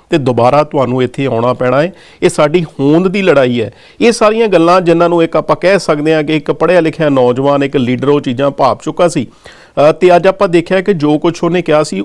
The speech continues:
ਉਸੇ ਤਰੀਕੇ ਦੇ ਨਾਲ ਹੀ ਉਹ ਚੀਜ਼ਾਂ ਜਿਹੜੀਆਂ ਵਾਪਰ ਰਹੀਆਂ ਨੇ।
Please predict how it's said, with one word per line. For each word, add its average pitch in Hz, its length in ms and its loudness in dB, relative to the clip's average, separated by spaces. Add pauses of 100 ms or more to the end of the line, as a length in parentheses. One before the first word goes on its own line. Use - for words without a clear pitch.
ਉਸੇ 165 300 0
ਤਰੀਕੇ 165 360 -2
ਦੇ 151 120 0
ਨਾਲ 147 160 0
ਹੀ 151 80 -2
ਉਹ 151 80 0
ਚੀਜ਼ਾਂ 135 280 -4
ਜਿਹੜੀਆਂ 135 320 0
ਵਾਪਰ 120 320 -2
ਰਹੀਆਂ 160 240 0
ਨੇ। 120 140 -4